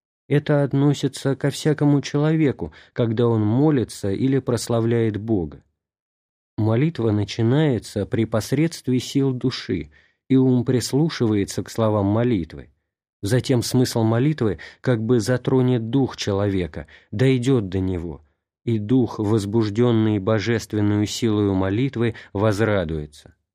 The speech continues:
Я постарался сейчас припомнить то, что говорил тогда батюшка, но не знаю, верно ли я передал это.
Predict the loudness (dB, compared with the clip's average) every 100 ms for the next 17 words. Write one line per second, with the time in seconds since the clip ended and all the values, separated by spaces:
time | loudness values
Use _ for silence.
0 | _ _ _ _ _ _ _ _ _ -8
1 | -2 -2 -4 -4 -2 0 -2 -4 -4 -4
2 | -2 -4 -4 -2 -2 0 0 2 2 -2
3 | -4 -4 -4 -2 -4 -2 0 0 -2 -2
4 | -4 -4 -2 -2 -2 -6 -8 -12 -12 -20
5 | _ _ 0 4 4 2 2 2 0 0
6 | 0 2 0 2 0 0 0 -2 -2 -2
7 | -2 -4 -4 -6 -8 -16